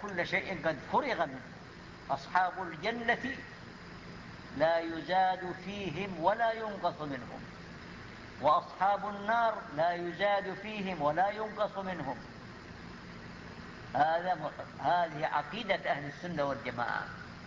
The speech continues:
لكن بماذا أجابهم النبي صلى الله عليه وسلم لما قالوا: "أفلا نتكل، يعني نترك العمل؟"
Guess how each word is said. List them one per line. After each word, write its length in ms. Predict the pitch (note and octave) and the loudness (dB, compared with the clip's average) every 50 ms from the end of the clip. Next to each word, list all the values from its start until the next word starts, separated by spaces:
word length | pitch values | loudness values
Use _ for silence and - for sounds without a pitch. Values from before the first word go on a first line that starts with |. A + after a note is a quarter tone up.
| - - - - - | -14 -14 -12 -4 2
لكن 400 | D3 E3+ G3 G3+ F#3 - G3+ G3+ | 4 4 6 4 2 0 -4 -4
بماذا 600 | F#3+ F3 G3 G3+ A#3 C4+ C4+ B3 - A3+ G#3+ F#3+ | -2 -2 0 2 4 4 4 4 4 2 2 2
أجابهم 560 | G3 D#3+ F#3 F#3+ F3+ E3 E3+ C#3+ D3+ D#3 D#3 | 2 2 2 2 2 2 0 -4 -4 -4 -6
النبي 300 | D3+ D3+ D#3+ E3+ D#3 D3 | -4 -2 -2 0 0 0
صلى 260 | C3+ - D#3 D3+ C#3+ C3+ | 0 0 0 0 0 -2
الله 340 | C3+ C#3+ D#3+ D#3 C3+ C3 | 0 2 2 4 4 4
عليه 200 | C3+ D3 D3 C#3 | 2 2 0 -2
وسلم 520 | C3 C#3 C3+ - - F3+ F#3+ F3+ E3+ D3+ C#3+ | -4 -6 -4 0 0 0 2 2 0 2 2
لما 260 | D3 D3 C#3+ C#3 C#3 | 0 0 2 2 0
قالوا: 460 | C#3 D3+ F3 F#3 G3+ G#3 G#3 G#3+ A3 A3+ F#3+ - - - - - - - - - - - - - | 2 4 4 6 6 4 4 0 -4 -6 -8 -10 -12 -14 -16 -16 -16 -14 -14 -14 -14 -4 2 4
"أفلا 540 | F3+ E3 F3 F3 E3+ E3 E3 E3 D#3+ D#3 D3+ | 4 4 4 2 2 4 4 2 2 2 -2
نتكل، 400 | D3 - - G3 G3 - - B3 - - - - - - - - - - - - - - - - - - - | 0 0 0 0 0 0 -4 -6 -8 -10 -14 -14 -16 -16 -14 -14 -14 -14 -14 -14 -14 -14 -14 -14 -12 -4 2
يعني 380 | D3+ E3 F3+ F#3+ F#3 F3+ F#3 F#3 | 4 4 4 4 2 0 0 0
نترك 300 | E3+ - G3 F#3 - - | 0 0 0 -2 0 0
العمل؟" 400 | E3+ D#3+ D#3 G#3 A3 A#3 B3 B3 | 2 4 4 4 4 2 0 -2